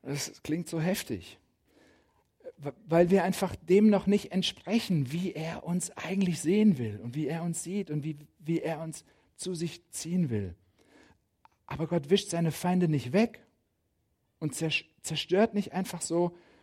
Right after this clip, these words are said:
sondern er bringt uns zurück durch Jesus, obwohl wir andere Dinge, Entscheidungen, Möglichkeiten, Sehnsüchte oft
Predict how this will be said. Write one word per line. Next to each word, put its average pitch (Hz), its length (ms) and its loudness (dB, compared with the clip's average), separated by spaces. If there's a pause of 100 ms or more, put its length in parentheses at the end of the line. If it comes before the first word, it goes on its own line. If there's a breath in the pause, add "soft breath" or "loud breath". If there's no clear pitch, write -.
(240 soft breath)
sondern 170 440 4
er 160 180 2
bringt 170 280 2
uns 156 280 -2
zurück 160 460 0
durch 165 280 8
Jesus, 135 400 6
obwohl 151 480 6
wir 170 220 8
andere 160 360 2
Dinge, 156 280 2
Entscheidungen, 151 560 2
Möglichkeiten, 147 640 0
Sehnsüchte 143 580 -2
oft 139 220 0